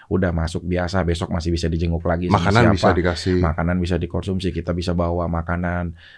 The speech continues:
Speaker 1: kapanpun gitu loh.
Speaker 2: Ah.
Speaker 1: Karena nggak ada yang harus menjaga-jaga.
Speaker 2: Oh, kalau ini berarti makanan jadi rebutan dong?
Speaker 1: Banget. Jadi situasi kayak begini yang membuat uang itu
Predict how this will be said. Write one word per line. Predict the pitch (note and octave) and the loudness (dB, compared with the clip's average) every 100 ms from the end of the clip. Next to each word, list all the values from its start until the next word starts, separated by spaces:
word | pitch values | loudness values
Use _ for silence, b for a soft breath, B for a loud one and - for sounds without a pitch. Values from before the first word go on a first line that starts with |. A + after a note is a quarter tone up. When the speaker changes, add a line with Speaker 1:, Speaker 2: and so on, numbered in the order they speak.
| B | B
Speaker 1:
kapanpun | E2+ D#2+ F2 E2 F#2 F2 F2 | -2 0 0 0 0 0 -2
gitu | E2+ - | -2 0
loh. | F2 E2+ E2 | 0 0 -4
Speaker 2:
Ah. | E2+ F2 | -8 -4
Speaker 1:
Karena | F2 F2+ | 0 2
nggak | F#2 E2+ | 4 4
ada | F2 F2+ | 2 0
yang | E2+ | 0
harus | F2 E2+ | -2 -2
menjaga-jaga. | F2+ E2+ E2+ E2+ E2+ F2 | -2 2 2 2 2 2
Speaker 2:
Oh, | E2+ | 2
kalau | G2 G#2+ | 0 2
ini | G2+ D3 | 2 2
berarti | C3+ A#2 D#3 | 2 2 2
makanan | G#2 F#2+ A#2 D#3+ | 0 -2 -2 0
jadi | G#2+ F#2+ | 0 0
rebutan | F#2+ C#3+ E3 F2 D#2+ | 0 0 -2 -4 -8
dong? | - _ | -12 _
Speaker 1:
Banget. | - F#2 F2 E2 - - _ _ | 0 2 2 0 -8 -20 _ _
Jadi | - F2+ G#2+ B2 - | -2 2 2 0 -4
situasi | - - - F#2+ E2+ F2 | -4 -2 0 0 0 -2
kayak | G2 F#2 | 0 0
begini | F#2 F2+ F#2+ A#2+ | -2 0 2 2
yang | G#2+ G2 | 2 2
membuat | F#2+ F#2 F#2 G#2+ G2+ - | 2 2 4 2 0 0
uang | A#2 G#2 G2 | 2 2 0
itu | G#2 C3 C#3 | 0 0 -2